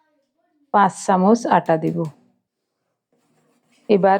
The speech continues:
চুলার তাপটা কমিয়ে সাথে সাথে ভালোভাবে নেড়ে চেড়ে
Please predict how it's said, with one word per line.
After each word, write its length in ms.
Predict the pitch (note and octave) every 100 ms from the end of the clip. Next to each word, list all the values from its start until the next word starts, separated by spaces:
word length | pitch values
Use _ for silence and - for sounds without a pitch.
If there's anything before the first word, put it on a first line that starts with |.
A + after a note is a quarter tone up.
| G3
চুলার 300 | G#3+ G3 G3+ -
তাপটা 340 | G3 F#3 - G3+ G#3
কমিয়ে 380 | G#3 F#3 F#3 G3 G3
সাথে 240 | G3 - F3+
সাথে 220 | F#3 F3 G#3+ F3+
ভালোভাবে 480 | F3 F3 F3 F3 F#3+ G#3+
নেড়ে 280 | G3 F#3 F3+ F3+
চেড়ে 280 | E3+ E3+